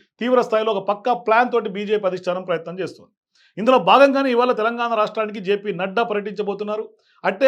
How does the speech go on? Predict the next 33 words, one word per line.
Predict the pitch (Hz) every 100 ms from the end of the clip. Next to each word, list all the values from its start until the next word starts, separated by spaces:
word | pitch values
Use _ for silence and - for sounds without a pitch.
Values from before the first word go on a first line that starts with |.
| 226
అధ్యక్ష | 180 185 277 269 254
హోదాలో | 220 233 233 233 226
జేపీ | 202 208 220
నడ్డా | 196 196 214
రావటం | 202 202 196
జరుగుతోంది. | 196 208 202 202 214 _ _ -
ముఖ్యంగా | 202 208 269 269 262
ఆయన | 233
సికింద్రాబాద్ | 202 233 240 233 196
మహంకాళి | 185 220 214 214
అమ్మవారిని | 202 208 202 185
దర్శనం | 185 202 190
చేసుకున్న | 185 180 175
తర్వాత | 170 180 180 208 175 - _ _
హరిత | 202 226 262 220
ప్లాజాలో | 208 214 247 208
పెద్ద | 190 226
ఎత్తున | 208 165
పార్టీ | 196 202 214 185
ఎమ్మెల్యేలు, | 220 220 208 233 185
ఎంఎల్సీలు, | 196 220 190 214 233 175
ఎంపీలతోటి | 202 226 208 202 196 233 - _ -
అట్లాగే | 175 220 202 185
రాష్ట్ర | 233 254 240 202 - _ 160
బీజేపీ | 233 269 240 226 185
పదాధికారులతో | 214 262 240 233 214 208 208
కూడా | 202
సమావేశం | 185 214 202 196
నిర్వహించారు. | 196 196 202 208 220 214 _ _
పెద్ద | 202 196 247
ఎత్తున | 247 226
ఆ | 202
పార్టీ | 202 226